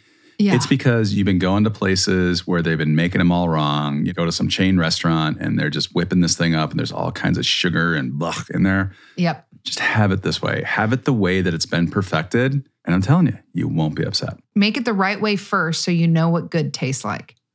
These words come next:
Speaker 2: Yeah, just make it the right way first. That's exactly right. Make it the
Speaker 1: Yeah.
Speaker 2: right way first so you know what good tastes like, and then improvise, right? Then
Speaker 1: Right.
Speaker 2: make it your own.
Speaker 1: Yeah. Well, I will tell you, Brad, I had the Irish coffee first through, I think,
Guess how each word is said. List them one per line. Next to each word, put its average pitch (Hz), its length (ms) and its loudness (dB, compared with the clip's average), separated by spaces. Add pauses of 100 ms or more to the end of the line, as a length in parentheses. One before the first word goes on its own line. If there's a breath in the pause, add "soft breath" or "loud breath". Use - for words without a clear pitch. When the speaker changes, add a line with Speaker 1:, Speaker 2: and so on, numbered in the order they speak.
(240)
Speaker 2:
Yeah, 196 220 0
just 92 200 -2
make 95 240 4
it 131 80 2
the 127 100 0
right 110 160 2
way 101 120 0
first. - 260 -4
That's - 160 -4
exactly 76 380 -2
right. 62 180 -6
Make 76 160 0
it - 80 -2
the - 80 0
Speaker 1:
Yeah. 71 80 0
Speaker 2:
right 85 180 2
way 117 140 2
first 95 380 -2
so - 80 -2
you - 60 0
know 80 180 2
what 113 140 0
good 127 140 0
tastes 92 300 0
like, 104 300 -2
and 147 100 6
then 190 140 6
improvise, 113 680 0
right? 123 120 2
Then 151 100 2
Speaker 1:
Right. 160 180 6
Speaker 2:
make 165 140 4
it 156 80 0
your 151 160 2
own. - 180 -4 (380)
Speaker 1:
Yeah. 175 220 0 (680 loud breath)
Well, 226 120 0
I 240 60 0
will 285 180 -2
tell 277 220 0
you, 208 120 2
Brad, 151 320 -2 (120)
I 226 300 0
had 226 340 -2
the 196 120 0
Irish 180 240 -2
coffee 170 360 0
first 170 880 -2
through, 214 400 0
I 208 100 0
think, 214 300 2